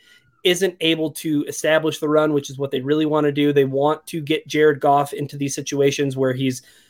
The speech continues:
um, in play action. Play action is where he's one of,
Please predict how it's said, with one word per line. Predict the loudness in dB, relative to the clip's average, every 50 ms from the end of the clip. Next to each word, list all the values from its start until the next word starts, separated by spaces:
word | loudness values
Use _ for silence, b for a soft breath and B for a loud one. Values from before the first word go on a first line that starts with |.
| b b b _ _ -2
um, | 0 0 0 0 -4 -8 -4 0
in | 0 0 0 0
play | -2 0 2 4 4
action. | 4 2 2 -2 -4 -6 -6 -6 -6 -8 _
Play | -2 2 4 4
action | 4 2 2 -2 -2 -2
is | -2 -2 0
where | 0 0 0
he's | 0 -2 -4 -4
one | -2 -2 0 0
of, | -2 -4 -8